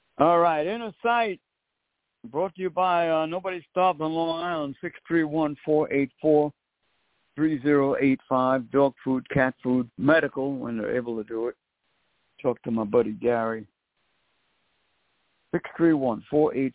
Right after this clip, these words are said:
four, three zero eight five. I wanna thank Silo,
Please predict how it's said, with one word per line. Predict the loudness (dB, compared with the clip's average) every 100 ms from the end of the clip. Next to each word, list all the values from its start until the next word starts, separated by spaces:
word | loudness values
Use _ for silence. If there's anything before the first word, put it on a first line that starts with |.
| _
four, | -2 -2 -4 _ _ _ _ _ _ _ _ _
three | -2 -2 0
zero | 2 2 2 -2 -4
eight | -8 -8 _ -4
five. | -2 -2 -4 -6
I |
wanna | -8 -8 -8 -8
thank | -8 -10 -12 -8
Silo, | -4 -2 0 0 -2